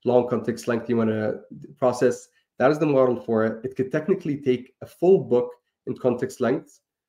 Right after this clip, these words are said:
You don't wanna do that. There's a lot of best practices around that, but it can do that. When we talk about embeddings,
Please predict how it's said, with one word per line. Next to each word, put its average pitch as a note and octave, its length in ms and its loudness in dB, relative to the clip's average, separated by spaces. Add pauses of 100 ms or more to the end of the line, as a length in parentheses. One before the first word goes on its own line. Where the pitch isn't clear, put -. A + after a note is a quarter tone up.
(260)
You C#3 80 0
don't F3 100 4
wanna B2+ 160 4
do A2+ 80 0
that. A2 180 0
There's A2+ 120 -6
a A2+ 40 -6
lot A#2 160 0
of A2+ 140 -6
best A2+ 180 -6
practices A#2 340 -8
around A#2 240 0
that, A2+ 280 0
but - 260 -6 (140)
it - 100 -8
can A#2 140 0
do G2+ 140 -4
that. E2 200 -10 (1900)
When E3 160 6
we E3+ 80 6
talk F3+ 240 4
about E3+ 260 6
embeddings, F3 600 6